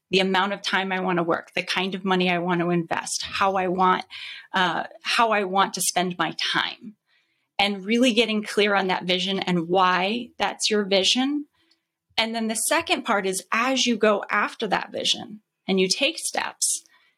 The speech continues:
if you notice that you're making decisions, or be-, I should say before you make the decision, whatever it might be that you have hesitation around, ask yourself, "Am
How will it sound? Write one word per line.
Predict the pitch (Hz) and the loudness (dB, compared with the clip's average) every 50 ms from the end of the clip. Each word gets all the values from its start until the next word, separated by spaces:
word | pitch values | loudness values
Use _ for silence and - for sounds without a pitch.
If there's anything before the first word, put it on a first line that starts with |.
| _ _ _ | _ _ _
if | - 202 208 - | -4 -4 -4 0
you | 214 220 214 208 | 0 2 4 4
notice | 208 202 202 196 196 220 254 285 262 233 - - - - - - - - | 4 4 2 2 4 4 4 4 2 2 2 2 0 -2 -4 -6 -6 -2
that | 190 170 - - | -2 -2 0 0
you're | 202 208 | 0 2
making | 202 202 190 196 190 240 214 214 196 | 2 2 0 0 0 2 2 2 2
decisions, | 196 190 185 - - 190 196 214 208 175 170 165 165 - - 180 180 - - - - - _ | 2 -2 -2 0 2 2 4 4 2 2 2 0 0 -2 -2 -2 -2 -2 -2 -4 -6 -4 _
or | - 190 | -2 0
be-, | 190 196 190 - | 0 0 -2 0
I | - 196 | 0 0
should | 202 - 196 - | 0 0 0 -2
say | 208 185 | -2 0
before | 175 175 175 175 - - 202 226 | 0 -2 -4 0 0 2 4 4
you | 254 247 | 4 4
make | 214 175 160 - - | 2 0 0 0 -2
the | 131 | -2
decision, | - - - - - - - - - 127 131 - 208 - _ | -2 0 -2 -2 0 0 0 0 0 -2 -4 -6 -8 -10 _
whatever | 190 180 170 170 175 175 175 | -4 -2 -2 -2 0 0 -2
it | 160 - | -2 0
might | - 170 - - _ | -2 -4 -4 -4 _
be | - 220 226 202 170 | 0 0 2 2 0
that | 175 - | -2 0
you | - 185 | 0 0
have | 170 165 | 0 -2
hesitation | - - 165 160 170 - - - 220 240 320 - - 240 196 | -2 -4 -4 -4 -4 -8 -4 -2 -2 2 2 2 0 0 -4
around, | 175 170 165 160 170 170 165 175 - - - - - - - - _ _ _ _ _ _ _ _ _ _ - | -6 -6 -4 -4 -2 -4 -4 -6 -8 -16 -20 -20 -20 -20 -20 -20 _ _ _ _ _ _ _ _ _ _ -2
ask | 220 254 339 339 - - | 0 0 0 -4 -6 -6
yourself, | - 185 180 - - - - - - - - - _ _ _ | -6 -4 -4 -4 -4 -4 -6 -8 -8 -14 -20 -20 _ _ _
"Am | - 202 208 233 277 | -2 0 0 0 -2